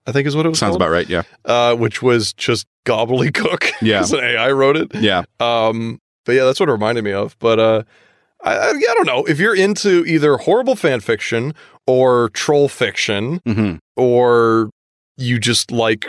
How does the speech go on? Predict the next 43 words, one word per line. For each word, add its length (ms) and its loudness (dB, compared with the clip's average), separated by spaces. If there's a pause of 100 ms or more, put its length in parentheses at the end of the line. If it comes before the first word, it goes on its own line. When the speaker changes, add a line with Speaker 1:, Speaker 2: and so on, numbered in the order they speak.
(100)
Speaker 1:
cringy, 680 0
edgy 320 0
humor, 420 0
then 160 0
you 40 0
should 160 -4
check 180 -6
it 60 -6
out, 160 -8 (120)
I 80 -8
think. 320 -12 (800)
Speaker 2:
Well, 320 -2 (480)
if 220 -4
you 320 0 (160)
wanna 340 0
yell 260 2
at 80 0
us, 340 -6 (540)
if 140 -2
you 80 2
got 200 0
this 160 -4
far, 300 -8 (300)
Speaker 1:
If 160 -6
anybody's 380 0
still 160 -4
listening. 420 -4 (100)
Speaker 2:
thank 340 -4
you. 240 -8 (220)
We 180 0
appreciate 500 -2
you. 160 -8 (600)
Email 220 0
us 200 -8
at 100 -2
a 20 -4
page 200 -4
too 100 0
far 200 0
at 60 -2
gmail 220 2
dot 160 0
com. 260 -4